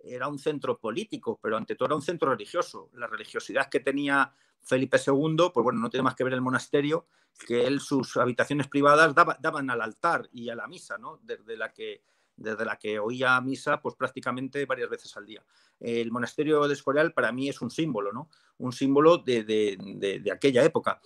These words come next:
Y luego Carlos quinto para mí es un hombre que yo, mm, leyendo las leyes de Indias, estudiando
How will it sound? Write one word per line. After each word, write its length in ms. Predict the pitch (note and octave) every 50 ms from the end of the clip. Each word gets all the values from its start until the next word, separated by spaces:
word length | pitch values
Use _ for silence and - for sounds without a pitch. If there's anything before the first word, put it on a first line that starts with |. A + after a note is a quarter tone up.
| - - - _
Y 60 | - A2+
luego 180 | C3 D#3+ E3+
Carlos 300 | - F3 E3+ E3+ D#3 -
quinto 340 | - F#3 F3 D3+ - F#3 -
para 200 | - D3+ C3 C3+
mí 180 | C#3+ D#3 E3+ F3
es 160 | - - F3
un 100 | E3 E3+
hombre 360 | E3+ F3 E3 F3 F#3 E3+ -
que 180 | - C#3 B2+ A2+
yo, 340 | C#3 D3+ D#3+ E3 E3 D#3 B2
mm, 320 | C3+ C#3+ C3+ C3 B2+ B2
leyendo 400 | B2 A#2 A2+ G#2+ C3+ D#3+ E3+ F3
las 140 | E3+ D3 B2+
leyes 220 | D#3 D#3 D#3 C#3+
de 80 | B2+ D3
Indias, 360 | F3 F3 D3 C#3+ D3 D3 C#3+
estudiando 920 | C3 - - - G#2 A2 A#2+ C3 C#3+ C#3 C#3+ C#3+ C#3 C3+ C#3 C3 C3 B2